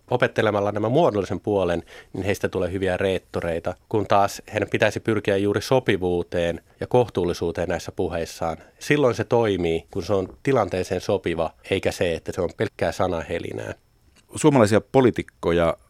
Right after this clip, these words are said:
Speaker 2: vaivaa usein tällainen kapulakielisyys, että ollaan voitu vähän mukaan tämmöiseen poliitikolta poliitikolle puhumiseen, silloinkin kun he puhuvat kansalle. Onko tämä järkevää retorisesti ajateltuna?
Speaker 1: Mä ehkä näkisin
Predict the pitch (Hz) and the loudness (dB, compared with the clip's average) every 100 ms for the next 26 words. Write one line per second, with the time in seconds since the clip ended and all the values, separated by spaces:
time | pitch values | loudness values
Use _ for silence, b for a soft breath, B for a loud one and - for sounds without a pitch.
0 | - 104 101 90 82 85 107 107 90 82 | -2 2 4 4 2 2 0 0 2 0
1 | 78 78 85 82 80 78 78 73 71 127 | -2 -2 0 0 0 -2 -4 -6 0 0
2 | 123 87 76 - 101 87 82 76 80 71 | 2 0 0 0 2 2 0 -4 -4 -6
3 | 69 - - 90 - 107 110 110 117 120 | -6 -8 -8 -4 0 4 6 4 4 4
4 | 113 131 - 98 92 90 90 90 87 82 | 4 4 4 2 2 -2 0 0 0 -2
5 | - - 123 113 101 92 87 90 - 131 | -8 2 4 4 2 0 -2 0 4 6
6 | 107 90 82 76 - 101 95 78 69 64 | 6 2 -2 -4 0 2 2 0 -4 -6
7 | - - 131 143 131 110 101 98 131 110 | -6 0 2 4 2 0 -2 2 2 4
8 | 80 73 - - 117 101 71 62 60 123 | 2 -2 -6 -2 0 2 0 -6 -2 0
9 | 151 147 135 87 104 104 82 71 67 64 | 2 2 2 2 2 2 2 -2 0 0
10 | 62 - _ - 117 104 82 67 - - | -2 -8 _ -4 0 2 0 -2 -8 -4
11 | 65 62 - - - - _ - 139 131 | -4 -4 -10 -18 -20 -20 _ -10 -2 0
12 | 143 151 151 - 165 160 156 160 147 | 2 0 -2 0 2 2 2 0 -4